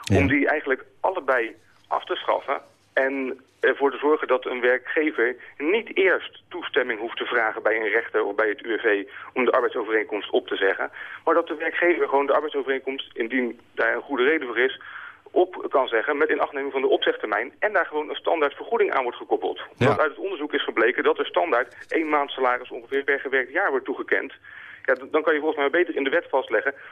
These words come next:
Speaker 2: dat er gewoon standaard één maand salaris per gewerkt jaar
Speaker 1: Ja.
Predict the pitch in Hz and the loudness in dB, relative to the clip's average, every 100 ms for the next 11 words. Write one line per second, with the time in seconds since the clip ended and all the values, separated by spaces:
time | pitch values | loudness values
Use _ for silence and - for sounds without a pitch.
0 | - 170 143 143 - 160 143 131 - - | -2 0 2 -2 0 0 2 -2 -4 -2
1 | 147 139 131 135 135 135 131 123 - 131 | 0 0 -2 -2 -2 0 -2 -2 0 0
2 | 120 120 110 113 185 127 - - - | 0 0 0 -2 -4 -6 -6 -8 -2